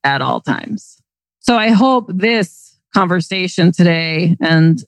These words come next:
and the, this tool of assessing yourself ac-, across these pillars is helping you identify what are the areas you need to focus on as the year continues, and how to create a high, higher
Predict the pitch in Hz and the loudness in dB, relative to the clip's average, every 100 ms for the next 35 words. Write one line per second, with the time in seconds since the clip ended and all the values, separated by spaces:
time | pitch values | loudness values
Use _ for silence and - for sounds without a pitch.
0 | 165 160 160 156 143 123 151 - - 233 | 0 2 4 2 2 0 -4 -4 -2 2
1 | 247 190 156 147 180 175 - 190 190 190 | 4 4 2 0 -2 -4 -2 0 0 0
2 | 170 160 - 156 160 - - _ 170 175 | 0 0 0 0 0 -4 -8 _ -6 -4
3 | - 175 175 180 - 165 160 147 - - | 0 0 0 -4 -10 -4 -2 -2 -6 -20
4 | _ - 214 190 160 170 269 - - _ | _ 0 2 2 0 0 -2 -4 -16 _
5 | _ _ _ _ 190 190 240 240 220 202 | _ _ _ _ -4 0 0 0 -4 -4
6 | 208 233 220 175 180 170 160 160 165 160 | 0 2 2 -2 -2 0 0 0 0 0
7 | 160 165 - _ _ _ - 285 330 339 | 0 -4 -8 _ _ _ 0 2 0 -2
8 | 185 160 156 139 127 - 170 170 170 165 | -4 -4 -4 -6 -8 -2 0 0 -2 -2
9 | 185 170 160 - 165 160 151 156 - - | -2 -2 -2 0 2 2 0 -2 -6 -4
10 | 175 170 165 170 165 165 - 156 - 170 | -2 0 0 0 0 0 0 0 2 2
11 | 156 139 143 160 - 170 175 170 160 165 | 4 2 0 -2 -4 0 2 2 2 0
12 | 160 156 - - - 175 156 151 - 175 | 0 -2 -6 -8 0 2 4 0 -2 -2
13 | 170 151 - 160 - 170 175 170 - - | -2 -4 -6 -6 -2 -2 -2 -6 -14 -12
14 | - 202 190 190 170 160 170 | -4 -2 0 -2 -2 -4 -6